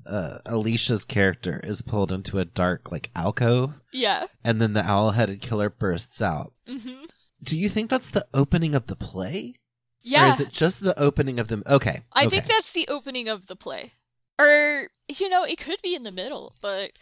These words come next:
Speaker 2: they don't really say. It seemed like it was the opening number, but I don't know.
Speaker 1: What do you think is happening when that little girl is dressed as Raggedy Ann?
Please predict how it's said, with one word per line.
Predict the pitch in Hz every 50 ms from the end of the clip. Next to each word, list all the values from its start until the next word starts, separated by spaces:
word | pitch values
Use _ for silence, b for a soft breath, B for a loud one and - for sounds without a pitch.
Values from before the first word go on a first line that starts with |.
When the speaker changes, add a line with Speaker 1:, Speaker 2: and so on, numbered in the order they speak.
| b b b b b b
Speaker 2:
they | - 233
don't | 311 494 -
really | - 466 415 415
say. | - - 466 480
It | - - 240 269 -
seemed | - - 339 415 508 539 440
like | 427 381 -
it | 302
was | 247 240 196
the | 208 226 -
opening | 202 208 196 - 175 180 160 170 175
number, | 185 180 196 190 - - 135 117 104
but | - - 107 113 143 - _ _ _ _ _ _ _ _ _ _ _ - -
I | -
don't | 247 294 330
know. | 302 262 294 370 269 180 160 - - _ _ _ _ _ _ -
Speaker 1:
What | - 139 139 160 185 208
do | 226 254
you | 247 240 226
think | 208 - 196 175 175 - -
is | 139 -
happening | - 107 101 101 92 - - 107 92 92 95 104 113 123 127 _ _ _ _ _ _ _
when | - 117 117 113 107
that | 113 110 - 110
little | 107 104 107 104 -
girl | - 95 95 95 98 - 107
is | 98 87 -
dressed | - - 98 87 85 - -
as | 98 - -
Raggedy | 92 82 85 87 - 95 87 80 78 76 73 73
Ann? | 82 90 95 107 117